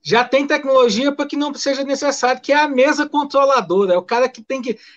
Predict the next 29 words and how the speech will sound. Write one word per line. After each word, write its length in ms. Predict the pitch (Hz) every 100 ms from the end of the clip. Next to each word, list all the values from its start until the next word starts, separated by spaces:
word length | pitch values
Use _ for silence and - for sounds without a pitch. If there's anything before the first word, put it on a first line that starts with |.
| -
esse 220 | 220 -
cara 200 | 269 311
trabalha 500 | 311 262 208 285 247
igual 600 | 220 190 269 339 349 - _ _
um 380 | 262 339 370 269 185
louco. 540 | 214 226 220 _ 127 - _ _
O 120 | - 247
dia 240 | 202 370
inteirinho, 500 | 403 392 330 294 370
se 160 | 349 330
ele, 160 | 349
se 220 | - -
ele 320 | 302 349 359 - _
parar 420 | - 320 285 240 214
pra 120 | 240
tomar 300 | 240 247 277
um 100 | 349
cafezinho, 680 | 330 302 233 175 277 349 226 _ _ -
a 100 | -
operação 560 | 285 285 285 - 277
para, 300 | 254 262 302
por 160 | 320 311
quê? 140 | 302
Porque 200 | 233 -
ele 140 | 294 302
tem 220 | - 330
que 80 | 302
gerar 360 | 285 277 285
tudo. 440 | - 277 302 202